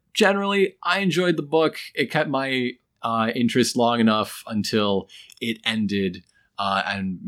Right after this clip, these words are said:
m-, we may never ever know what's going on with all those identical Diltons.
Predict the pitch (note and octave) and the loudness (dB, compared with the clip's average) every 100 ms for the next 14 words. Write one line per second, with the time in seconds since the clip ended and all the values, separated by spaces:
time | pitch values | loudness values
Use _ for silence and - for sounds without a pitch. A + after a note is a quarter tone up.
0 | G2 - G#2 G#2 G2 G#2 G#2 G2+ F#2+ G#2 | -8 -8 -4 0 2 2 0 -2 -2 0
1 | G#2+ A2 A2+ G#2 G#2 G#2 F#2+ F#2+ - G#2+ | 0 2 0 0 2 2 2 0 0 0
2 | G2+ F#2+ F#2+ F#2 G#2 G2+ A2 G#2+ F#2+ G#2 | 0 0 0 0 0 2 0 -2 0 -2
3 | G#2+ A2+ A2 F#2+ A2+ A2 - G2 F#2 G2+ | 0 -2 -2 -2 0 -2 0 -6 -4 -4
4 | - | -6